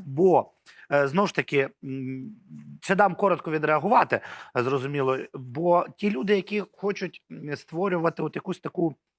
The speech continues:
м, е, Україну-переможницю Російської Федерації, але з,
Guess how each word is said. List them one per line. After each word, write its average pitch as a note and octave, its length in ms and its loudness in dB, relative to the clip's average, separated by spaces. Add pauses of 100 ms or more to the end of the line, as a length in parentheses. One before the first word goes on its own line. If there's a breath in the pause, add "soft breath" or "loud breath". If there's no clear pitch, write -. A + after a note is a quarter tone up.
(400)
м, B2+ 520 -10
е, C3 480 -8
Україну-переможницю E3+ 1800 0
Російської B2 440 -6
Федерації, A#2+ 560 -2
але C#3+ 220 0
з, D3+ 320 -2